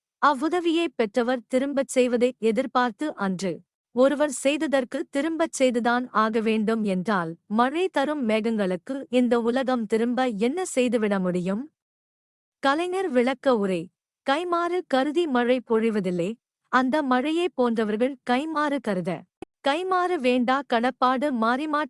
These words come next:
தென்னாற்றின் கொல்லோ உலகு முயுவ விளக்க உரை.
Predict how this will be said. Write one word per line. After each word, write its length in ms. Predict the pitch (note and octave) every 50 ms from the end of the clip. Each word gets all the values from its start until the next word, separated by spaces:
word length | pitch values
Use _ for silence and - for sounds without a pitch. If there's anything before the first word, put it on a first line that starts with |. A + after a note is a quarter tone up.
| - C4
தென்னாற்றின் 520 | A#3+ A#3+ A#3+ B3+ C4+ B3+ - D4 C4+ C4 B3 - C4
கொல்லோ 320 | B3 A#3+ B3 C#4 E4 E4+
உலகு 440 | D4+ B3+ A#3+ B3+ B3+ A#3 B3+ C4 B3+
முயுவ 520 | A3 A3 B3 B3+ C#4+ E4 E4 D4+ D#4+ D4+
விளக்க 480 | A#3+ A#3+ A3+ A3+ A#3+ A#3 - A#3+ G#3+ G3
உரை. 320 | F3+ F#3 F3+ E3+ D#3+ F3